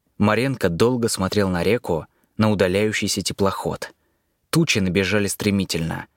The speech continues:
будто специально. Загромыхало прямо над головой. Ветер сделался прохладный и свежий. «Я сейчас полицию вызову»,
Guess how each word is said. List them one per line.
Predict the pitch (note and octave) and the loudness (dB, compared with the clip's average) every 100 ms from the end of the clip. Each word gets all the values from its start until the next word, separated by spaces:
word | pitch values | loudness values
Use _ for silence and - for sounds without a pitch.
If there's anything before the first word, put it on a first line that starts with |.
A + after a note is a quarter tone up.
| _ | _
будто | - G2+ A#2 A2 | -2 0 2 0
специально. | - G#2+ - A#2+ F#2+ E2+ E2 - - _ _ | -2 -2 0 2 0 -2 -6 -10 -16 _ _
Загромыхало | G#2 A2+ G#2+ A2+ G#2+ - C3+ G2+ | 0 2 2 2 0 0 0 2
прямо | G2+ G#2+ G2+ | 0 2 2
над | G2 F#2 | 0 0
головой. | G#2 G#2 G2+ F2 E2 - _ _ _ | 2 2 0 -2 -2 -10 _ _ _
Ветер | G2 G2 B2+ C3 A#2 | 0 2 2 2 0
сделался | G2+ G#2 G2 F#2 F#2+ | 0 0 0 -2 -2
прохладный | F#2+ F2 - F#2 G2 G#2+ G#2 _ _ - | -2 0 2 2 2 0 -2 _ _ -2
и | A2+ | 0
свежий. | - F#2 F2 D#2 D2+ F2+ _ _ _ _ _ _ _ - | 0 0 0 -2 -8 -14 _ _ _ _ _ _ _ -4
«Я | F#2+ G2+ | 0 0
сейчас | - G2+ - G#2+ | 0 -2 0 -2
полицию | - A2 A#2 A#2 - G2 | 0 0 0 0 0 0
вызову», | F2 A2 F2+ F2+ D#2+ D#2 | 0 0 2 -2 -2 -6